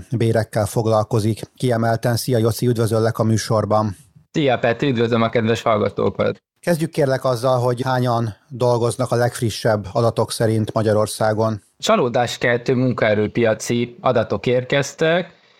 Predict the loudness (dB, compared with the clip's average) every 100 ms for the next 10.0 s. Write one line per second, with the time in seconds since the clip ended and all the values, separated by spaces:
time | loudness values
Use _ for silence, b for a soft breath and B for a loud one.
0 | b _ -6 -2 0 2 2 2 -2 0
1 | -2 2 2 0 -2 -4 -4 -4 -2 0
2 | 0 0 0 0 0 0 0 -2 -2 -2
3 | 0 -2 0 0 0 2 2 0 0 0
4 | 2 0 0 0 0 -2 -2 -2 0 0
5 | -2 0 0 0 -4 0 0 -2 -2 0
6 | 0 -2 -2 0 0 2 2 2 0 0
7 | 2 2 2 -2 -4 -4 0 2 2 2
8 | 2 2 0 -2 -2 0 0 -2 -4 -2
9 | 2 2 0 0 2 2 2 0 -2